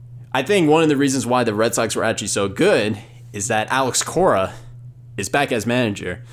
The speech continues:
Now, now, I know the whole thing with the Houston Astros cheating scandal. We'll, we'll talk about that another time, because I can go on into another rant about them. But you know what?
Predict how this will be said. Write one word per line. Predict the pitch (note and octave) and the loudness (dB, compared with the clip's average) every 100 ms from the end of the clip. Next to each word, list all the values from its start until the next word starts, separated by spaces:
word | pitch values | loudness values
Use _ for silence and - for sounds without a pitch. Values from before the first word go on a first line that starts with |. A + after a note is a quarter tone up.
| - - - | -20 -12 -2
Now, | B2 C#3+ D#3 | 2 4 2
now, | D#3+ C3 C3+ C3 | 4 4 4 4
I | A2+ B2+ | 2 2
know | B2 B2 | 4 4
the | A2+ | 2
whole | G#2 C3+ C#3 | 2 2 2
thing | B2 C3 C3 C3 | 2 2 4 4
with | A#2+ | 2
the | G#2+ | -2
Houston | G2+ C3 C3 C#3 C3+ C3+ C3 A#2 - - | 0 0 0 0 2 2 2 0 -4 -4
Astros | B2 B2 - B2 B2 | -2 0 0 0 0
cheating | - B2+ | -2 0
scandal. | A#2+ B2+ B2 B2 B2 | 0 0 0 2 0
We'll, | G#2 A2 | 0 0
we'll | A2 A#2 | 0 -2
talk | A#2+ G#2+ | -2 0
about | G#2+ G#2+ | -2 0
that | G#2 | 0
another | G2+ G#2+ A2+ | 0 0 -2
time, | A#2 A#2 A#2 | -2 0 0
because | G#2+ G2+ A2 G#2 | -2 -4 -2 0
I | A2+ | 0
can | A#2+ A2+ | -2 0
go | A#2+ | 2
on | A2+ A2+ | 2 0
into | A2+ G#2+ | 0 0
another | G#2+ E3 A#3+ | 2 2 2
rant | D3+ B2+ B2 | 0 0 -2
about | A#2 A#2+ A2 | 0 0 2
them. | B2+ B2+ C3 - - - | 2 0 -2 -12 -16 -4
But | A#2 | 0
you | A#2 | 2
know | A#2+ | 4
what? | B2 C3+ C3 | 4 2 0